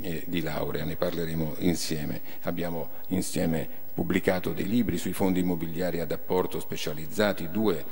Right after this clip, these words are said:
uno nel due, nel duemilasei, un altro nel duemiladodici. Sempre nel duemiladodici ho messo due capitoli, ho scritto due capitoli, la legislazione dei beni nazionali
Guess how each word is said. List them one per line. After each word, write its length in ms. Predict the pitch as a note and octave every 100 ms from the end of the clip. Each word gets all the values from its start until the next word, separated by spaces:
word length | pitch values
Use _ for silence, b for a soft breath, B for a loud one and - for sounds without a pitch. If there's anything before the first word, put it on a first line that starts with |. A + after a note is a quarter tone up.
| B B
uno 280 | - G2 E2+
nel 260 | D#2 E2 D#2
due, 400 | D#2 E2+ E2 E2
nel 300 | F2 F2 D#2+
duemilasei, 520 | F2 D#2 D#2 - A#2+
un 140 | F2+
altro 280 | F2+ F2 F2
nel 80 | E2+
duemiladodici. 920 | E2+ E2+ F2+ G2+ C3 G#2+ F2 - -
Sempre 440 | - G2+ - F#2 - B B
nel 180 | A2 G2
duemiladodici 1200 | G2+ G2 G2 A2+ B2+ A#2 - - - - - -
ho 240 | - -
messo 340 | G2+ G2+ - F#2+
due 200 | F2 A#2+
capitoli, 600 | - F2+ A#2 A#2 E2+ D#2
ho 160 | D2+ -
scritto 320 | - G2+ F#2+
due 160 | G2+ A2
capitoli, 500 | G2 - A2 D2+ D2
la 120 | D#2+
legislazione 800 | D#2 F2 F2 F2+ - G#2+ G2 E2
dei 160 | E2+ E2
beni 320 | F2+ E2+ E2+
nazionali 800 | E2+ - E2 D#2+ E2+ E2+ D2